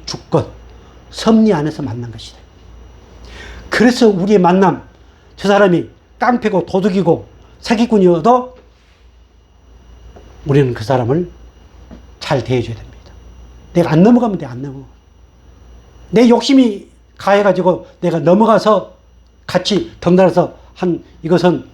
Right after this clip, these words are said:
좀 문제가 심각합니다. 그러나 오늘 절대적인 주권, 주권 안에서 만나겠습니다.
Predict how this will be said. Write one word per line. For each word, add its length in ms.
좀 160
문제가 420
심각합니다. 720
그러나 380
오늘 320
절대적인 360
주권, 380
주권 280
안에서 400
만나겠습니다. 720